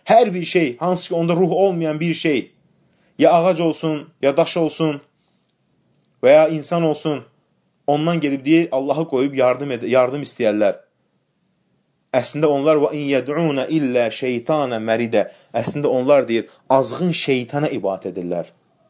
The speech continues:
Şeytan gör onlara nə edib? Gözəl göstərir. Nəyə görə azğın şeytan? Çünki əslində onlar iblisə ibadət edirlər. Çünki hər Allahdan ibadət edilən bir yerdə qəbr olsun, daş olsun, ağac olsun, nə istiyorsun, orada deyir, iblis, şeytan vardır, cinlər vardır,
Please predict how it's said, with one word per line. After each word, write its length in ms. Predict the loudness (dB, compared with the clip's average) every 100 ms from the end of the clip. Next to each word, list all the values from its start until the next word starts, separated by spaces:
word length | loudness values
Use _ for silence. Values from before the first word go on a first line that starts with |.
| _ _ _ _ _
Şeytan 420 | -4 -2 0 -4
gör 120 | -4 -4
onlara 540 | -2 0 2 2 -2 _ _ _ -6
nə 120 | -4
edib? 340 | -2 -4 -6 -8 _ _
Gözəl 340 | -2 2 0 -2
göstərir. 400 | -6 -4 -4 0
Nəyə 160 | 0 2
görə 60 | 2 0
azğın 220 | -4 -6
şeytan? 480 | -4 -4 -2 -4 -6 _ _ _ _
Çünki 200 | -8 -4
əslində 300 | -2 -2 -2
onlar 240 | 2 2 2
iblisə 400 | 0 -2 0 0
ibadət 380 | 2 0 0 0
edirlər. 240 | 2 2 -2 -4
Çünki 220 | -2 2
hər 200 | 2 2
Allahdan 520 | 2 0 0 0 -2
ibadət 400 | 0 4 4 2
edilən 400 | -2 -2 -2 -2
bir 120 | -6 -4
yerdə 460 | 0 0 4 4 4 0 _ _
qəbr 260 | 4 4 4
olsun, 380 | -2 -2 -4 0
daş 180 | 0 0
olsun, 320 | -4 -4 -2
ağac 300 | 2 2 2
olsun, 280 | -2 -2 0
nə 80 | 0
istiyorsun, 480 | 0 -2 -2 -2 -6 -14 _
orada 320 | 2 2 2 0
deyir, 180 | -2 -4
iblis, 380 | -8 -6 -6 -4
şeytan 460 | -4 -4 -4 -4
vardır, 320 | 0 0 -2 -6
cinlər 440 | -8 -2 -2 0
vardır, 340 | -2 -2 -4